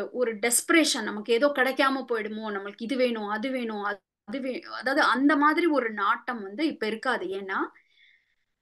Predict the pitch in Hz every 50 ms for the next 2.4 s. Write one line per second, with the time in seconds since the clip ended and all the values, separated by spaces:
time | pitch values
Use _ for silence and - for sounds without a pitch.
0 | _ _ _ _ - 240 262 269 269 294 294 330 370 453 453 415 381 339 285 269
1 | 254 269 285 269 254 233 220 214 - 233 240 240 262 269 277 285 277 254 240 226
2 | 214 202 196 214 202 196 202